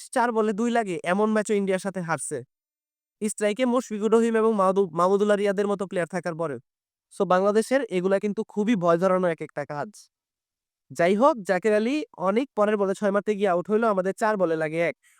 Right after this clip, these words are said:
পরের বল মাহেদি নেমে ডট দিয়ে দিল, তিন বলে লাগে এক। এর পরের বলে মাহেদি কিন্তু ক্যাচ আউট হয়ে গেল কিপারের হাতে। যদিও রিভিউ নিছিল, কিন্তু মাহেদি চলে গেছে, সে তো জানে সে আউট হয়েছে কিনা।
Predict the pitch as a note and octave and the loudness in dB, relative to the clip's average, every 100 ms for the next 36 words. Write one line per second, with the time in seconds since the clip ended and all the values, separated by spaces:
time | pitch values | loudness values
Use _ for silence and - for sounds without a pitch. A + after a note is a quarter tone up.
0 | _ G3+ G#3+ G#3+ G3+ G#3 G#3+ G3 F#3+ G3 | _ 0 2 4 2 2 0 0 0 0
1 | B3 D#4 _ _ D3 E3+ E3+ D#3 E3+ D3 | -2 -4 _ _ 0 2 2 0 -2 -2
2 | A#2 _ _ _ _ _ _ _ _ B3 | -8 _ _ _ _ _ _ _ _ -2
3 | A#3 F#3+ F3 E3 D#3 D#3 A#2+ _ - F#3 | 2 4 4 0 -2 -4 -4 _ -6 -4
4 | G#3+ A#3+ B3 B3 A#3 C4+ C#4 A3 G#3+ G3 | 0 2 4 2 2 0 0 -2 -2 -4
5 | G3 G#3+ D4 G#3+ F#3 G#3 G3+ G3+ G#3+ A#3+ | -4 -6 -4 -4 -2 -2 -2 -2 -2 -4
6 | G3+ F#3 E3 E3 C#3+ - - _ _ _ | -4 -4 -4 -4 -8 -12 -20 _ _ _
7 | - C3 E3 F#3 B3 C#4 C4+ _ _ D#3 | -12 -4 -2 2 6 6 4 _ _ -2
8 | A3 A3+ A3 A3 A#3 C4 A3+ G#3+ A3 G#3+ | 2 4 2 0 2 2 2 -2 -2 -2
9 | F#3 F#3 G#3+ G#3 G#3+ - A#2+ _ _ _ | -4 -2 0 0 -2 -6 -14 _ _ _
10 | _ - A3 A#3 A#3 G3+ G3+ F3 C#3+ E3 | _ -2 4 4 4 4 0 -2 -2 0
11 | D#3 E3+ D3 D3+ C#3 C3 | 0 -2 -8 -8 -8 -10